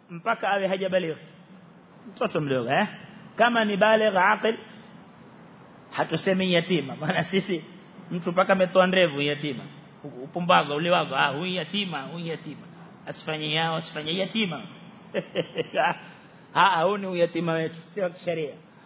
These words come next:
Ukisema hivyo, ule mtoto atabaki yatima mpaka atakuwa mvi, yeye yatima. Hakomai. <laughs> Sio? Lakini akiambiwa kwamba baada ya kubalighi, babako akifa, wewe si yatima.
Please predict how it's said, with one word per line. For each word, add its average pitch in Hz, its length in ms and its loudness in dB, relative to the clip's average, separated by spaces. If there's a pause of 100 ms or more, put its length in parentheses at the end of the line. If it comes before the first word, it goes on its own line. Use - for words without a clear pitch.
(240)
Ukisema 220 520 4
hivyo, 240 220 0
ule 214 140 -2
mtoto 220 280 -4
atabaki 208 400 -2
yatima 220 360 0
mpaka 214 220 0
atakuwa 196 340 2
mvi, 156 280 0
yeye 156 160 2
yatima. 139 400 -6 (500)
Hakomai. 190 560 2 (1000)
<laughs> 196 240 4
Sio? 226 160 2 (680)
Lakini 247 560 -2 (560)
akiambiwa 220 560 2
kwamba 226 240 2
baada 220 280 4
ya 214 60 4
kubalighi, 220 600 0 (640)
babako 226 400 2
akifa, 233 320 2
wewe 214 140 6
si - 180 -4
yatima. 185 540 0